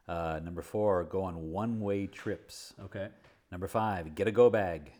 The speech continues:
Speaker 2: Yes.
Speaker 1: Or when you're a pro, get two go bags.
Speaker 2: Uh-huh.
Speaker 1: Number two, the magic of threes. Uh, three socks, three pair of
Speaker 2: Three,
Speaker 1: shoes.
Speaker 2: three
Speaker 1: No,
Speaker 2: days.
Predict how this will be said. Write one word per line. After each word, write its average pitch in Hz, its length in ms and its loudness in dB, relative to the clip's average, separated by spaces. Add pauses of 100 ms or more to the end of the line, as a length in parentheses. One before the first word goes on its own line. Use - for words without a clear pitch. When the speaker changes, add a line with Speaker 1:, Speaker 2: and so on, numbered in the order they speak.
(120)
Speaker 2:
Yes. 101 400 -12
Speaker 1:
Or 90 140 0
when 87 120 -4
you're 85 120 -6
a 82 40 -6
pro, 95 260 -2
get 87 260 -10
two 131 180 -12
go 90 220 -8
bags. 80 400 -10
Speaker 2:
Uh-huh. 123 280 -12 (200)
Speaker 1:
Number 104 360 0
two, 127 640 2 (280)
the 82 80 -8
magic 113 460 -2
of 110 120 -6
threes. 90 580 -6 (440)
Uh, 80 220 -10 (140)
three 95 240 -10 (120)
socks, 101 480 -8
three 92 180 -10
pair 92 200 -8
of 85 80 -8
Speaker 2:
Three, - 80 -18
Speaker 1:
shoes. 87 280 -8
Speaker 2:
three 101 140 -14
Speaker 1:
No, 80 80 -10
Speaker 2:
days. 85 300 -16